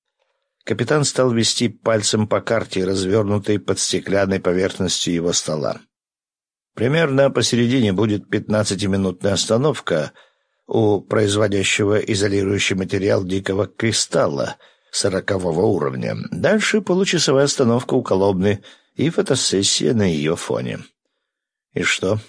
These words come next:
реально люди фотографируются?» — не удержался от вопроса я. «Вы удивитесь, насколько это востребовано», — усмехнулся капитан.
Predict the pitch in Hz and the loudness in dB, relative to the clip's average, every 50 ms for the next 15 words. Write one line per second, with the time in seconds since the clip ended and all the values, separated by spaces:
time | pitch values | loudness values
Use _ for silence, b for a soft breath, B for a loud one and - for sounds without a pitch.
0 | _ _ _ - - 95 101 104 101 98 98 95 95 101 98 95 - 98 - 95 | _ _ _ -6 -2 0 2 2 2 0 0 -2 -2 -2 -2 -2 -4 -4 -4 -2
1 | 87 92 90 87 - 85 78 78 80 85 87 - - 117 120 135 147 143 135 131 | -2 0 -2 -2 -2 -2 -2 -2 -2 -2 -2 -2 -2 -2 -2 -2 0 0 0 0
2 | 147 151 143 127 - - 143 139 139 131 131 139 135 127 - - 143 131 127 120 | 0 0 0 0 -2 -2 -2 -2 -2 -2 -2 -2 -2 -2 0 0 0 0 0 -2
3 | 107 - _ _ _ _ _ _ _ _ _ _ _ _ _ - - 104 117 113 | -4 -6 _ _ _ _ _ _ _ _ _ _ _ _ _ -2 0 2 2 2
4 | 110 107 98 104 101 107 - - - - 85 - - 95 95 90 - - - - | 2 0 0 0 0 0 -2 -2 -2 -2 -2 -2 -2 -2 -2 -2 -2 -2 0 0
5 | - - - - 135 131 139 - - 117 113 104 - - - 117 127 135 110 90 | -2 -2 0 0 0 0 0 0 -2 -2 0 0 0 0 0 0 0 0 0 0
6 | 73 69 69 69 69 73 73 - - - - - - - 85 76 - - 87 80 | 0 -2 -2 -2 -2 -4 -4 -6 -6 -6 -6 -6 -4 -4 -6 -6 -4 -4 -4 -4
7 | - - 69 - - - 73 69 - 73 65 58 58 | -4 -6 -6 -6 -6 -6 -6 -6 -4 -4 -4 -4 -6